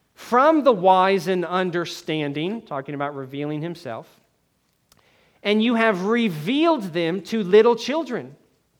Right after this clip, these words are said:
to the lowly. "Yes, Father, for such was your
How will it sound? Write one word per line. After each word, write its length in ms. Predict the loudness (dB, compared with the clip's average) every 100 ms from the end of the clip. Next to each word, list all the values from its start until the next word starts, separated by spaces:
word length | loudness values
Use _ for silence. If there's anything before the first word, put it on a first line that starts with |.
| _ _ _ _ _ _
to 100 | -6
the 120 | -4
lowly. 600 | 0 0 0 -4 -8 -10 _ _ _ _
"Yes, 420 | -2 0 0 -4
Father, 600 | -2 2 2 2 -4 -8 _ _ _ _ _ _ _
for 240 | -2 0
such 560 | 0 -4 -2 0 -2 -6
was 380 | -4 -2 -4 -4
your 480 | -2 0 0 -6